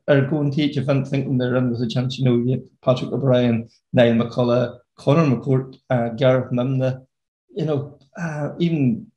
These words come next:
uh, Mackerel in the Evo. Like, probably the car is probably outdated, but, you know, another outstanding talent. Like, so, you know, there's the, the quality of them top drivers. Uh, uh,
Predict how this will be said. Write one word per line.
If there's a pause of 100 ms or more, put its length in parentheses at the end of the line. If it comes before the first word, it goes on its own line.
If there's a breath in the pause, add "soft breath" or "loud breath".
uh, (280)
Mackerel
in
the
Evo. (380)
Like,
probably
the
car
is
probably
outdated,
but, (140)
you
know,
another
outstanding
talent. (380)
Like,
so, (360)
you
know,
there's (680)
the,
the
quality
of
them
top
drivers.
Uh, (140)
uh,